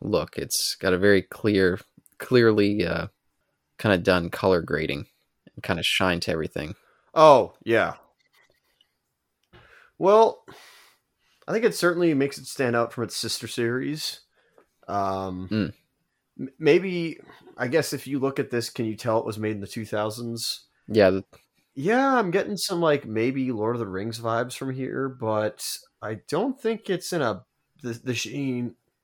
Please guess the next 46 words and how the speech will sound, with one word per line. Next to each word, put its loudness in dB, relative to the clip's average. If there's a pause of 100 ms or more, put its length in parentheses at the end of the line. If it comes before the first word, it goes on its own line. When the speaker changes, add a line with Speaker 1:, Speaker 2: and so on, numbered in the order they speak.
(300)
Speaker 2:
excuse -2
me, -8
I -4
don't -2
think -8
the -4
sheen, -4 (340)
uh, -2
is -2
a -2
detriment -6
to -18
this -10
film. -14 (1000)
I, 0
I 2
think -8
at -10
least. -12
What -6
do -4
you -10
think? -14 (840)
Speaker 1:
<laughs> -4
Sorry, 0
just -4
'cause -6
of 2
what's 0
playing -2
on 0
in 0
the -4
scene. -4
I -2
thought -2
that 2
was -2
kind -6
of 0
a -8
funny -4 (100)
delivery 0
by -2
Bill -2
Nighy. -6